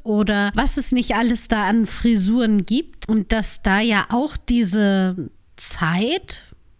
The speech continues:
gab und ich glaube, die ist auch im Moment wieder da, wo man sagt,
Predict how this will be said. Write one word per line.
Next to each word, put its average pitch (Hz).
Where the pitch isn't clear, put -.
gab 214
und 277
ich -
glaube, 254
die 285
ist -
auch -
im 285
Moment 277
wieder 208
da, 190
wo 254
man 247
sagt, 240